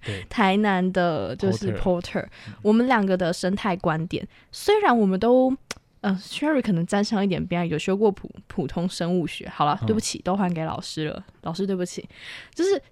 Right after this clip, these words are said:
Speaker 2: 虽然已经还回去了，但是还是会有一点点沾上边。但是 Porter 就是一个纯文组。
Speaker 1: 嗯，纯文组。
Speaker 2: 在传播打滚，传播系打滚了将近，现在研究所嘛，
Speaker 1: 应该快
Speaker 2: 那就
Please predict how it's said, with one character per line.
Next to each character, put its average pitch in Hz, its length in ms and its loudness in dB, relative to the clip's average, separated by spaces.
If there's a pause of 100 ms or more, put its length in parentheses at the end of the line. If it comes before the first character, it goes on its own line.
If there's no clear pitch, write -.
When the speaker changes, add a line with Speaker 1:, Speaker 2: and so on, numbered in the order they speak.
(120)
Speaker 2:
虽 415 180 0
然 392 100 6
已 262 40 4
经 254 140 4
还 208 200 -2
回 185 220 0
去 - 260 -6
了， - 120 -8
但 262 180 0
是 285 140 -2
还 214 160 -4
是 262 180 -2
会 262 180 2
有 185 160 -2 (200)
一 277 80 2
点 196 160 0
点 196 160 -2
沾 180 200 -4
上 185 220 -6
边。 - 180 -10
但 294 140 -2
是 330 120 -2
Porter 233 420 -4
就 185 160 -4
是 196 180 -8
一 180 180 -4
个 - 400 -6
纯 190 380 -2
文 185 240 0
组。 - 300 -8 (440)
Speaker 1:
嗯， 120 220 0 (100)
纯 107 260 -2
文 110 200 -2
组。 107 280 -10
Speaker 2:
在 214 280 2
传 190 340 -2
播 202 360 0 (400)
打 180 240 4
滚， 190 340 -4
传 208 240 -2
播 233 160 0
系 214 240 -6
打 165 240 -6
滚 175 260 -6
了 - 300 -10 (680)
将 226 240 2
近， 208 340 0
现 254 160 0
在 226 120 2
研 185 180 2
究 185 200 -2
所 - 220 -12
嘛， - 220 -14 (180)
Speaker 1:
应 143 80 -4
该 139 100 -2
快 196 100 2
Speaker 2:
那 123 480 0
就 - 60 -14